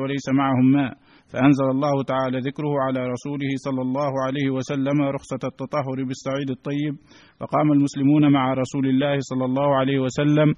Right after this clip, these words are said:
فضربوا بأيديهم إلى الأرض، ثم رفعوا أيديهم ولم يقبضوا من التراب شيئا، فمسحوا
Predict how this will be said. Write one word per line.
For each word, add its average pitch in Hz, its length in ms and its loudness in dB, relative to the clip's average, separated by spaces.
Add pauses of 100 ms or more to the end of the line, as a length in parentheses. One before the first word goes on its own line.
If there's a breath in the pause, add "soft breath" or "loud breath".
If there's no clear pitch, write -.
(340 soft breath)
فضربوا 135 480 4
بأيديهم 139 600 6
إلى 135 160 2
الأرض، 143 220 0 (100)
ثم 135 160 6
رفعوا 135 400 0
أيديهم 135 540 2 (340)
ولم 135 260 8
يقبضوا 147 520 0 (100)
من 139 100 8
التراب 139 400 0 (180)
شيئا، 151 380 0 (400 soft breath)
فمسحوا 143 480 4